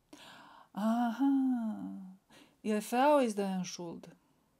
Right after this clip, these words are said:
Aber ja, weil Ihre Frau Ihnen eine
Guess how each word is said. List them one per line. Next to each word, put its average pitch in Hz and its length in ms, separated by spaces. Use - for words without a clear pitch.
Aber 180 200
ja, 190 500
weil 180 180
Ihre 190 180
Frau 185 320
Ihnen 190 320
eine 190 340